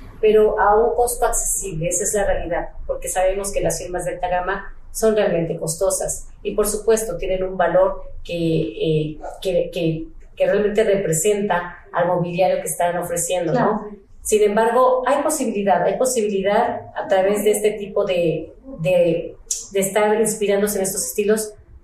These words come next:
Speaker 1: para poder fabricar mobiliario que tenga esa belleza, esas líneas, esa sencillez y además un material que se pueda disfrutar, eh, por las familias mexicanas, que bien sabemos que en México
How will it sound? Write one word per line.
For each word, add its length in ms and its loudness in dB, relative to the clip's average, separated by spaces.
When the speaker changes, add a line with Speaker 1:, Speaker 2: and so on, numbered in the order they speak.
Speaker 1:
para 220 4
poder 200 6
fabricar 460 2
mobiliario 540 0
que 80 -4
tenga 300 -2
esa 200 -2
belleza, 640 -4
esas 320 -2
líneas, 360 -4
esa 260 -4
sencillez 640 -4
y 140 4
además 520 4
un 160 4
material 680 2
que 60 -4
se 140 0
pueda 240 4
disfrutar, 680 -2
eh, 380 -4
por 120 2
las 120 2
familias 280 0
mexicanas, 600 -4
que 100 2
bien 220 4
sabemos 440 2
que 80 -2
en 100 0
México 600 0